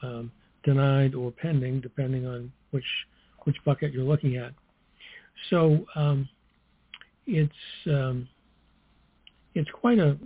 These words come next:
you know, it's quite a, uh, significant expansion of the V A's, uh, uh,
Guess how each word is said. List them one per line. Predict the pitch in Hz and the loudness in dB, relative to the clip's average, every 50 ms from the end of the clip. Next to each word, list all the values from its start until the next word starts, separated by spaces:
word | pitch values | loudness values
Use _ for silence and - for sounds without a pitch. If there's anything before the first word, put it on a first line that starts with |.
| 277 294 294 294 | -14 -14 -12 -8
you | 262 185 151 | -4 -2 -2
know, | 131 123 | -2 -2
it's | 131 131 - | -4 -8 -10
quite | - - 190 180 165 | -6 -4 -2 0 2
a, | 156 147 135 135 131 127 127 127 117 117 113 | 2 2 2 2 0 -2 -2 -4 -6 -6 -8
uh, | 113 127 - _ _ _ - - | -10 -12 -16 _ _ _ -10 -6
significant | - 143 127 139 165 190 185 - 151 147 139 127 127 - - _ _ _ _ _ _ _ _ _ - | -4 0 2 2 2 2 2 4 4 4 2 2 -2 -6 -12 _ _ _ _ _ _ _ _ _ -8
expansion | 143 - - - - - 175 175 180 170 151 - 151 143 131 131 135 - _ _ _ _ _ _ _ _ | -8 -8 -8 -8 -4 0 2 2 2 2 2 2 2 4 4 2 0 -2 _ _ _ _ _ _ _ _
of | - 143 139 135 131 | -2 -2 -2 -2 -2
the | 131 135 127 123 127 135 220 277 285 247 165 | -2 -2 -2 -2 -4 -8 -10 -14 -8 -2 0
V | 147 151 143 139 | 2 4 4 4
A's, | 143 139 135 135 131 123 - - - - - 135 | 4 4 2 2 0 -2 -4 -10 -16 -12 -8 -6
uh, | 127 120 117 117 120 - _ _ _ _ _ _ - - _ _ _ _ _ _ _ _ - | -4 -4 -6 -8 -10 -14 _ _ _ _ _ _ -20 -20 _ _ _ _ _ _ _ _ -14
uh, | 135 123 123 120 123 | -14 -14 -14 -12 -12